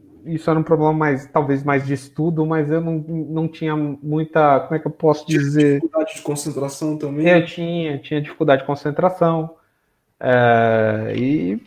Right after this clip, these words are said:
Speaker 1: porra, o que que eu vou fazer, né? É, e aí falei que foi, falei contigo, né? E aí tu me aconselhou a procurar um psiquiatra, é,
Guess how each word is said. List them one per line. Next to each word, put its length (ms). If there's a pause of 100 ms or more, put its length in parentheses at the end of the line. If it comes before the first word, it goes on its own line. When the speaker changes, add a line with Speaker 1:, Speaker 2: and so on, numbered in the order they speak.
(140)
Speaker 1:
porra, 340
o 200 (1160)
que 100
que 80
eu 60
vou 100
fazer, 440
né? 240
É, 1040
e 60
aí 400 (180)
falei 360
que 120
foi, 140 (460)
falei 260
contigo, 480
né? 340
E 840
aí 140
tu 120
me 60
aconselhou 520
a 60
procurar 800 (1500)
um 120
psiquiatra, 880 (240)
é, 1120